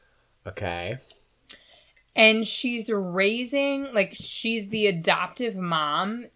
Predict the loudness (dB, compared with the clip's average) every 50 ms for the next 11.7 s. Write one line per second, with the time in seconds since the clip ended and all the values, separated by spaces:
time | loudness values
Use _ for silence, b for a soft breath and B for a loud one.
0 | -12 -10 -6 -4 -2 -2 -2 -2 -4 -4 -6 -6 -8 -8 -6 -6 -6 -6 -8 -12
1 | -10 -2 0 2 4 4 4 4 2 0 -2 -6 -6 -12 _ -8 -8 -6 -6 -4
2 | -4 -2 -2 -2 -2 -2 -2 -2 -2 -4 -4 -6 -8 -10 -12 -16 -20 _ _ _
3 | -2 2 4 6 6 6 6 6 6 4 4 2 2 0 -2 -2 -2 -4 -6 -8
4 | -10 _ _ _ _ _ _ _ _ _ _ _ _ _ _ _ _ -16 -8 -2
5 | 0 0 2 0 2 4 4 4 6 4 2 0 -2 2 2 2 2 4 4 4
6 | 4 4 2 0 -2 -4 -4 -2 -2 -4 -4 -4 -4 -2 -2 0 0 0 -2 -4
7 | -10 -18 _ _ _ 0 2 2 2 0 -2 -4 -4 -4 -4 -6 -6 -12 -14 -16
8 | -18 -20 _ _ _ _ _ _ _ _ _ _ _ _ -8 -2 2 4 4 4
9 | 4 4 4 4 4 4 2 0 0 2 4 6 6 4 4 4 2 2 2 2
10 | 0 0 0 0 0 0 0 0 0 0 0 0 0 0 0 0 0 0 0 0
11 | 2 2 0 0 0 2 2 2 2 0 -2 -4 -8 -12